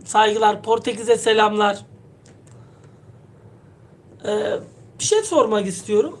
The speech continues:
Geçen gün Gökhan Özbey'in kanalında gördüm. Gökhan'a da buradan selamlar.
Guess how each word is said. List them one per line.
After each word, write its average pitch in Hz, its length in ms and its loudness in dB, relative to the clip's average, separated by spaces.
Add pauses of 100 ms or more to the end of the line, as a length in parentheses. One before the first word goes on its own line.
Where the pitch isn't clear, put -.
(160)
Geçen 277 380 -2
gün 277 240 -6
Gökhan 247 320 -2
Özbey'in 240 360 2
kanalında 214 500 -4
gördüm. 185 440 -6
Gökhan'a 208 480 -4
da 208 200 -2
buradan 190 240 -6
selamlar. 175 640 -6